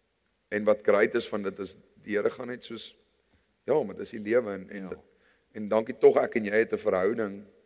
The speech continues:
Speaker 2: Hmm.
Speaker 1: en ons kan, en ons kan deur hierdie ding skuur en skaaf soos enige verhouding
Speaker 2: Ja.
Speaker 1: maar eintlik. Ehm,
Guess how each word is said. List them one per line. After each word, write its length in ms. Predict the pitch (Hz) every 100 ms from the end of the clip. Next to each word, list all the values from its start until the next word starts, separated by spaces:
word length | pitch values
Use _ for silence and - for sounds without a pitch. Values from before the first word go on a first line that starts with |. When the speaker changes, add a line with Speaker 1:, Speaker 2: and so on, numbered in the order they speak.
| _
Speaker 2:
Hmm. 200 | 92 71
Speaker 1:
en 100 | 101
ons 160 | 101 -
kan, 300 | 104 95 95 -
en 160 | 101
ons 140 | 101 -
kan 160 | 107
deur 160 | 98 104
hierdie 240 | 110 104
ding 300 | 104 101 98 - _ _ -
skuur 280 | - 127
en 100 | 117
skaaf 320 | 110 - 127 110
soos 160 | 101
enige 320 | 117 139 123
verhouding 460 | 113 101 95 95 92
Speaker 2:
Ja. 80 | 92
Speaker 1:
maar 100 | 87
eintlik. 320 | 95 - 90 _ _ _ _ _
Ehm, 240 | 98 95